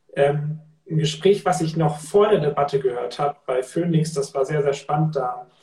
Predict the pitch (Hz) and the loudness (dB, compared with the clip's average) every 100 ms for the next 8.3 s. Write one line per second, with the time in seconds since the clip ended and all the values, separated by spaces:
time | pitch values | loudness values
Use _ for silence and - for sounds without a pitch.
0 | _ _ - 156 175 139 143 - 143 147 | _ _ -4 -2 0 0 -2 -4 -4 -4
1 | 143 - 139 135 139 143 175 202 - - | -6 -2 0 0 0 2 4 2 0 -16
2 | - - 147 151 156 156 - - 147 170 | -14 2 4 4 4 2 0 -2 0 0
3 | 175 175 170 190 139 - 156 156 156 156 | 2 0 0 -2 -4 -4 -2 2 2 2
4 | - - 151 165 156 135 123 - - 160 | -2 -6 -12 -6 0 0 0 -6 0 0
5 | 156 147 139 143 156 131 - 147 139 135 | 0 -2 -4 -2 -2 -2 -6 -6 -6 -8
6 | - 170 190 - - _ _ _ _ _ | -4 0 -2 -4 -18 _ _ _ _ _
7 | _ 156 151 160 160 - 180 190 - 135 | _ -2 0 2 2 2 2 2 0 0
8 | 143 139 | 2 2